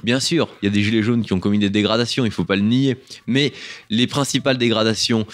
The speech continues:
les moments les plus violents, les actes les plus violents des gilets jaunes, c'était quand, euh, l'extrême gauche était là, avec, euh, ses miliciens organisés et, et prêts à en découdre, euh, face aux policiers.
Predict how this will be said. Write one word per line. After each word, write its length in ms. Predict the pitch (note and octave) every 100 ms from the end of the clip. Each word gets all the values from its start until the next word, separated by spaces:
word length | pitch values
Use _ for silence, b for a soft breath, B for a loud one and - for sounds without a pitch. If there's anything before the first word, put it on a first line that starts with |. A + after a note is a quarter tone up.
| B B -
les 140 | B2
moments 320 | B2+ B2+ C3+
les 100 | B2+
plus 220 | A2 A2 A#2
violents, 400 | A#2+ B2+ C3 B2
les 200 | A2 A#2+
actes 220 | B2 -
les 140 | A2+
plus 160 | G2+ A2+
violents 240 | A2 A#2+
des 240 | A#2+ A#2 G#2
gilets 220 | G#2 G2
jaunes, 340 | G2+ B2+ D3+
c'était 300 | - A#2+ B2+
quand, 300 | A2 C3+ C3+ B B G2+ -
euh, 140 | G#2+
l'extrême 420 | G#2 B2 - B2
gauche 260 | B2 B2+ -
était 160 | G#2 G2+
là, 260 | G#2+ E3 B B
avec, 460 | - G2+ A2+ C3 G2+
euh, 60 |
ses 140 | F#2 G#2+
miliciens 520 | G#2 G2+ G2+ - B2
organisés 960 | A2+ G2 F#2+ F#2 F#2+ C3 C3 G2 G2 F2+
et, 200 | - -
et 40 |
prêts 240 | - A2+
à 80 | A2+
en 100 | F2+
découdre, 420 | F#2 - B2+ G#2+
euh, 140 | F2+ F2
face 240 | G#2+ G2+
aux 80 | G2
policiers. 320 | G#2 G2+ -